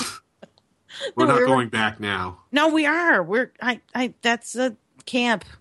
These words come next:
Speaker 1: I need
Speaker 2: Okay.
Speaker 1: to camp it.
Speaker 2: All right.
Speaker 1: And Temple Scale
Speaker 2: Mm-hmm.
Speaker 1: and Halls of Seeing.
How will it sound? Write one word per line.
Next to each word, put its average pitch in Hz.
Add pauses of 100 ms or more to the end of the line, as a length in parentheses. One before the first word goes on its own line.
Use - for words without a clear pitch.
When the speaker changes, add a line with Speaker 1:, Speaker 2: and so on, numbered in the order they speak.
(120)
Speaker 1:
I 214
need 220
Speaker 2:
Okay. 180
Speaker 1:
to -
camp 202
it. - (160)
Speaker 2:
All 123
right. 202 (560)
Speaker 1:
And 233
Temple 269
Scale 269 (320)
Speaker 2:
Mm-hmm. 131 (220)
Speaker 1:
and 240
Halls 233
of 226
Seeing. 156